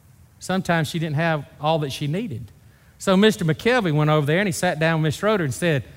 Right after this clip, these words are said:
"Miss Schroeder, you're giving way too much money to the church." Said, "You know, you, you don't need to be giving this much money to the church."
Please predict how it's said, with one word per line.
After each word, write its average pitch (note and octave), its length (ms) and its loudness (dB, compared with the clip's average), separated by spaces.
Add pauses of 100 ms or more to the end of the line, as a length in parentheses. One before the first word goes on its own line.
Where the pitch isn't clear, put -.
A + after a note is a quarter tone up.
(180)
"Miss F#3 160 -2
Schroeder, A#3 420 4 (1120)
you're A#3+ 160 4
giving E3+ 380 4
way F3 180 6
too D#3 220 0
much C#3+ 280 -2
money C#3+ 280 0
to A#2+ 160 -6
the G#2 100 -8
church." - 560 -12 (1300)
Said, D#3 360 -2
"You G#3 180 0
know, D#3+ 180 4
you, F3+ 300 0
you F#3+ 200 0
don't F#3 240 4
need F#3+ 200 4
to D#3 80 2
be D#3+ 120 4
giving E3+ 380 4
this D3+ 200 4
much D#3+ 260 2
money D#3 280 4
to D3 160 -2
the A2+ 120 -4
church." - 580 0